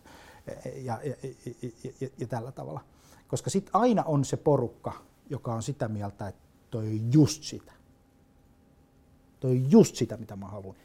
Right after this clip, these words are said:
Ja se porukka, vaikka siellä olisi yksi ihminen, sit se on, sit se on oikeasti, oikeasti tota,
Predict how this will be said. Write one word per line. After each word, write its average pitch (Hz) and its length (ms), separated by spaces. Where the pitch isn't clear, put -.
Ja 123 100
se 285 180
porukka, 117 400
vaikka 254 220
siellä 208 160
olisi - 200
yksi - 300
ihminen, - 280
sit 170 160
se - 120
on, 104 120
sit - 200
se 147 140
on 123 180
oikeasti, 113 480
oikeasti - 520
tota, 92 300